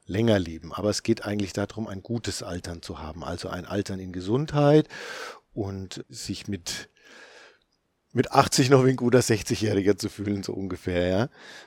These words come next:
Naja, da hab ich mir viel Gedanken drüber gemacht und mit, ich glaub, mit sechzig darf man das jetzt und hab dann, bin dann auf dieses Buch gestoßen über YouTube-Videos erst. Und es ist von einem Peter Attia, ein Mediziner aus U S A.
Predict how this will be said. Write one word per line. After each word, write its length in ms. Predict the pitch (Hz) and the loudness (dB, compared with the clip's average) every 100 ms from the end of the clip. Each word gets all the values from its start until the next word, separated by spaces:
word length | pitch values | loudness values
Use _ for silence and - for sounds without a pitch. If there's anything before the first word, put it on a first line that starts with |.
| _ - | _ 2
Naja, 300 | 107 127 104 | 8 12 10
da 120 | 110 | 8
hab 80 | 120 | 4
ich 80 | |
mir 180 | 120 113 | 2 2
viel 160 | 107 110 | 2 2
Gedanken 400 | 104 107 117 131 | 6 6 4 2
drüber 260 | 127 127 | 2 2
gemacht 460 | 123 123 123 123 - | 4 4 2 2 -4
und 260 | 101 98 101 | -4 -4 -4
mit, 200 | 98 90 _ | -6 -8 _
ich 80 | - | -10
glaub, 180 | - 90 | -6 -6
mit 140 | 92 | -6
sechzig 380 | - 92 - 92 | -6 -6 -6 -8
darf 180 | 90 90 | -6 -6
man 100 | 117 | -4
das 160 | 117 131 | -4 -2
jetzt 200 | 120 113 | -4 -4
und 120 | 98 | -6
hab 140 | 95 | -2
dann, 380 | 110 104 104 98 | 0 0 0 -8
bin 160 | 101 107 | -6 -2
dann 160 | 98 | -2
auf 100 | 98 | -4
dieses 280 | - 98 95 | -4 -6 -6
Buch 220 | - 120 | -10 -10
gestoßen 600 | - - 120 113 110 110 | -10 -6 -2 -2 -2 -6
über 340 | 104 90 90 90 | -6 -4 -2 -2
YouTube-Videos 880 | 98 107 110 - 104 101 101 101 | -4 -6 -8 -6 -6 -2 -2 -2
erst. 400 | 110 101 95 - - - - - - - _ | -4 -6 -8 -12 -18 -18 -16 -16 -18 -20 _
Und 160 | 101 | -12
es 80 | 87 | -10
ist 140 | 101 - | -10 -8
von 160 | 101 | -6
einem 200 | 101 95 | -6 -8
Peter 320 | - 107 98 | -6 -4 -2
Attia, 720 | - 110 127 120 113 113 110 107 | -2 -2 2 4 6 4 2 0
ein 480 | 101 95 95 92 87 _ - | -4 -6 -8 -12 -18 _ -10
Mediziner 600 | 98 95 - - 107 104 | -6 -6 -6 -4 -2 -4
aus 160 | 95 | -6
U 100 | 113 | -8
S 140 | 98 - | -8 -6
A. 360 | 95 95 98 | -6 -4 -6